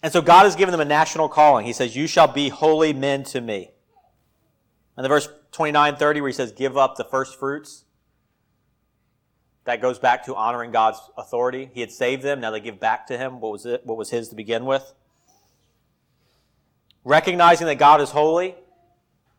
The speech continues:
they sacrifice to God, they trust God, so that they would become holy.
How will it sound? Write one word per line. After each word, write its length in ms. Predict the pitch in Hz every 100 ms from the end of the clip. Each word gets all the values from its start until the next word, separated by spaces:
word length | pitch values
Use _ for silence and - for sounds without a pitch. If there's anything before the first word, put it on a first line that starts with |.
| _ -
they 120 | 123
sacrifice 500 | 147 143 147 143 131
to 220 | - 165
God, 440 | 165 160 165 170 - _ _ _
they 120 | 120 -
trust 400 | - 151 151 151
God, 400 | 151 151 156 - _ _ _ _
so 500 | - - 185 202 226
that 400 | 190 196 113 - - _ _ _ _ _ _ _ _ 113 113
they 260 | 160 175
would 200 | 156 139
become 340 | 131 - 127 101
holy. 360 | 110 95 -